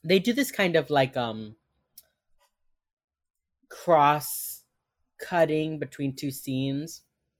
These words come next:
where Reed is talking about, like, the most important part of profiling or really any investigative technique is victimology. You know, victim comes from the Latin word meaning sacrifice. Um,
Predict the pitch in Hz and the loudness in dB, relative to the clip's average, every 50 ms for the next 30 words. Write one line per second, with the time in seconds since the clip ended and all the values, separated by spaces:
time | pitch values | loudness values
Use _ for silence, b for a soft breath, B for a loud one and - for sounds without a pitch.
0 | _ _ _ _ _ _ _ _ _ _ _ - 180 175 165 147 160 202 214 202 | _ _ _ _ _ _ _ _ _ _ _ -2 2 2 2 2 2 0 0 0
1 | 190 175 - - - 170 165 160 - 151 151 139 139 135 135 135 131 123 b b | 0 0 -2 -4 0 0 0 0 0 -4 -2 0 0 0 0 0 -2 -2 b b
2 | b b b b _ - 160 170 180 175 254 226 - 196 202 196 185 - - 151 | b b b b _ -4 -2 -2 0 0 0 -2 0 -2 -4 -4 -4 -2 2 2
3 | 151 147 143 135 135 _ - 147 131 - 139 131 123 120 117 117 113 110 131 135 | 2 2 2 -2 -2 _ -2 -2 0 2 0 0 0 0 -2 -4 -4 -4 -2 -2
4 | 147 151 139 131 135 139 139 131 117 123 120 - - 117 120 117 - - - 123 | -2 -2 -2 -2 0 0 0 -2 -2 -4 -6 -8 -10 -8 -8 -8 -8 -10 -16 -14
5 | - 208 226 226 - 143 127 - - 123 - _ 147 175 208 214 208 190 165 139 | -4 -2 -2 0 0 -2 -8 -8 -10 -10 -10 _ -2 2 4 4 4 4 2 -2
6 | - 135 123 113 117 - _ b b b b b b b _ 160 143 131 - - | -4 -6 -6 -6 -6 -8 _ b b b b b b b _ 0 0 0 2 2
7 | 139 - - 156 151 147 135 - - 139 135 - - 131 127 127 131 131 135 135 | 0 0 2 0 0 0 -4 -8 -10 -10 -10 -8 -8 -6 -4 -4 -4 -4 -4 -6
8 | 123 123 120 113 117 120 107 110 110 - - 160 147 143 - - 139 127 - - | -4 -4 -4 -4 -6 -10 -12 -14 -18 -6 0 0 0 0 0 -4 -6 -6 -2 0
9 | 139 131 123 123 123 120 113 - - - - _ _ _ _ _ _ _ _ _ | 2 4 4 4 2 0 -4 -8 -14 -18 -20 _ _ _ _ _ _ _ _ _
10 | - 135 127 123 120 117 113 107 107 107 101 101 | 0 2 2 4 4 2 0 -2 -4 -8 -14 -18